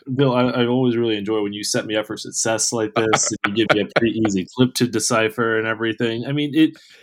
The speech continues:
it, I, as an editor, and I think the, uh, other folks on this podcast can appreciate this as well, that sometimes it is so difficult to pull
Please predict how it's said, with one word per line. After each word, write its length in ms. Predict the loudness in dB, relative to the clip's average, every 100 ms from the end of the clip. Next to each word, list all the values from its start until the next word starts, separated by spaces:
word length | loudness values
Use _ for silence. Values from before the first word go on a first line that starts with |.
| 2
it, 160 | 4 4
I, 200 | 0 -2 _ _ _ _ _ -18 -4 0 2 4
as 140 | 4
an 160 | 2 2
editor, 360 | 0 2 0
and 100 | -2
I 20 | -2
think 220 | -2 -2
the, 420 | -4 -2 -2 -4 -8 -8
uh, 300 | -6 -4 -4
other 120 | -2
folks 260 | -4 -4
on 80 | -4
this 200 | -6 -6 _ _ _ _ _ -2
podcast 380 | 0 2 0 -2
can 120 | -6
appreciate 400 | -2 -2 -2 -2
this 140 | -2
as 140 | -2 0
well, 140 | 0
that 160 | -2 -2
sometimes 480 | -2 0 -2 -2
it 100 | -2
is 160 | -2 -2
so 160 | 0 -2 -4
difficult 580 | -6 -6 -6 -4 -4 -4
to 220 | -8 -8 -10 _
pull 680 | -4 0 2 2 0 -2